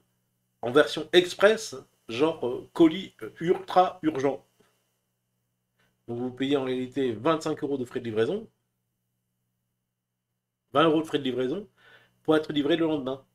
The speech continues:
Comment moi je fais pour pouvoir m'équiper rapidement, même pour les pièces d'ordinateur ? Je vais sur les sites où j'ai le site, le temps de livraison le plus long. Et je patiente.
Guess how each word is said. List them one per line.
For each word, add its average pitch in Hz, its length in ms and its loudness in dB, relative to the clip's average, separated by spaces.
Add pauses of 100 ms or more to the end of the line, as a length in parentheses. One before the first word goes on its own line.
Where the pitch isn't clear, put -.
(1400)
Comment 220 240 4
moi 214 120 6
je 202 60 -2
fais 196 160 0
pour - 220 -8
pouvoir 143 260 2
m'équiper 147 460 -4
rapidement, 120 680 -8
même 147 240 -4
pour 165 140 -6
les 147 60 -4
pièces 147 160 -4
d'ordinateur ? 127 600 -4 (1300)
Je 131 120 -4
vais 208 60 4
sur 196 160 -2
les 147 80 0
sites 214 220 -10
où 175 80 -10
j'ai 147 120 0
le 147 160 0
site, 160 220 -10
le 156 240 -4
temps 170 140 -2
de 165 80 -2
livraison 147 340 -2
le 143 80 -8
plus 143 140 -4
long. 151 240 -2 (880)
Et - 40 -10
je - 80 -10
patiente. - 640 -4